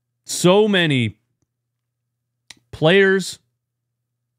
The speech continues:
I'll say underrated or whatever you want to call it.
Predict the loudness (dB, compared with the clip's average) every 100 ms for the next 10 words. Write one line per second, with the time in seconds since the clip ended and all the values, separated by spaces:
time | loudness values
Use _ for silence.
0 | _ _ _ _ _ _ _ _ _ _
1 | _ _ _ _ -6 -2 -2 0 0 2
2 | 2 2 2 2 0 -4 _ _ _ _
3 | _ _ _ 0 2 2 0 0 0 0
4 | 0 0 -2 -2 -4